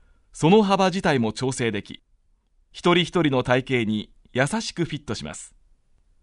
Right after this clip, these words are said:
また、コンパクトボディで軽量ながら、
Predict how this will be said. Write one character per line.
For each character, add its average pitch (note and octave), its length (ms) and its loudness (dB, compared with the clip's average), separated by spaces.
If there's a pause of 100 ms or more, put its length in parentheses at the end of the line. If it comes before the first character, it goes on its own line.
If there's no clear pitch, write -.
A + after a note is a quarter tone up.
(840)
ま A#2 160 -4
た、 A#2 300 -2 (500)
コ E3 160 4
ン F3+ 60 2
パ F3+ 140 0
ク - 60 -16
ト F3 120 0
ボ D#3+ 140 2
デ D3 80 2
ィ C3+ 80 0
で A#2+ 120 -4
軽 D3 220 -4
量 D#3 180 -2
な C3+ 140 -2
が G2+ 80 -4
ら、 - 160 -12